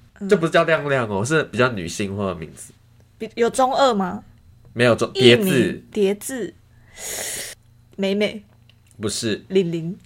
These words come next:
Speaker 2: 不是。
Speaker 1: 可可。
Speaker 2: 不是，你在猜。
Speaker 1: 快了吗？
Speaker 2: 快了。
Speaker 1: 丽丽。
Speaker 2: 不是。
Speaker 1: 呃。
Speaker 2: 我叫做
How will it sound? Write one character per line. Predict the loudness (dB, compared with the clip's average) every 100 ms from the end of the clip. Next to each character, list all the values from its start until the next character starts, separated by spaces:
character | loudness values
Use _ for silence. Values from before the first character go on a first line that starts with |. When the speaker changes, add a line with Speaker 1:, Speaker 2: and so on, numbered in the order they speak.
| -12
Speaker 2:
不 | -10
是。 | -8 -8 -10 _ _ _ _ _ _ _ _
Speaker 1:
可 | -4 -4
可。 | -2 -8 -8 _ _ _ _
Speaker 2:
不 | -8
是， | -6 -6
你 | -4
在 | -4
猜。 | -2 -2 -2 -6 _ -20 _ _ _
Speaker 1:
快 | -12 -8 -4
了 | -4
吗？ | -6 -12 -18 _ _ -20 _ _ -4
Speaker 2:
快 | 0 0
了。 | -2 -4
Speaker 1:
丽 | 2
丽。 | 4 4 2 -12 -4
Speaker 2:
不 | -4
是。 | -2 -4 -4 -6 -8
Speaker 1:
呃。 | 0 0 2 -2 -4 -6 -6 -2
Speaker 2:
我 | 0
叫 | 4 4 4
做 | 6 6 6 2